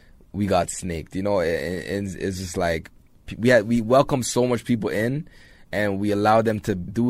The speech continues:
what they do, but then we, we start to find out that we don't have the same vision. I mean, and then after this, this whole popularity thing got to certain people, and they started acting so different. So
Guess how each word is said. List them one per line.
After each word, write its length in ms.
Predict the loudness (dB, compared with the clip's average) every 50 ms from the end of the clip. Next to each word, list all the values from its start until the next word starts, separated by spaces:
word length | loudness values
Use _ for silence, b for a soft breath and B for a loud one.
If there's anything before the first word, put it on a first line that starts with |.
| 2
what 160 | 2 2 2 2
they 140 | 0 0
do, 220 | 2 2 2 2 2
but 240 | 2 2 2 2 2
then 240 | 0 -2 -2 -4
we, 200 | -6 -6 -6 -8 -10 -8
we 120 | -8 -6
start 320 | -6 0 2 2 2 2
to 80 | -4 -10
find 320 | -6 -4 -2 -2 -2 0
out 180 | 0 0 0 0
that 240 | 0 0 0 -2 -4 -6 b b b b b b b b -20 -18 -16 -10 -2
we 120 | 0 2 2
don't 140 | 2 2
have 160 | 2 0 -2 -2
the 60 | -4
same 300 | -4 -4 -2 -4 -4 -4
vision. 460 | -2 -2 -2 -2 -4 -6 -8 -12 -20 _ _ _ _ _ _ -20 -16 -10 -8
I 60 | -8
mean, 240 | -6 -6 -8 -8 -4 -2
and 180 | -2 2 4
then 160 | 4 4 4 4
after 380 | 2 2 2 2 2 2 2
this, 200 | 2 0 -4 -4 -4
this 180 | -6 -6 0
whole 180 | 2 2 2 4
popularity 640 | 4 2 2 4 0 -2 0 4 4 4 4 4 0
thing 300 | -2 -4 -4 -4 -2 0
got 180 | 0 0 0
to 100 | -2 -6
certain 280 | -4 -2 -2 -2 -2 0
people, 440 | 2 0 2 2 0 -2 -2 -4 b b b b b b b b b
and 180 | -4 -2 0 0
they 60 | 0
started 260 | 2 4 6 6 6
acting 520 | 6 4 2 2 2 0 0 0 -2 -8 -12 -10
so 420 | -8 -6 -4 0 2 4 4 4
different. 480 | 4 4 0 0 0 -2 -4 -4 -4 -6
So 360 | -4 0 2 2 2 2 -2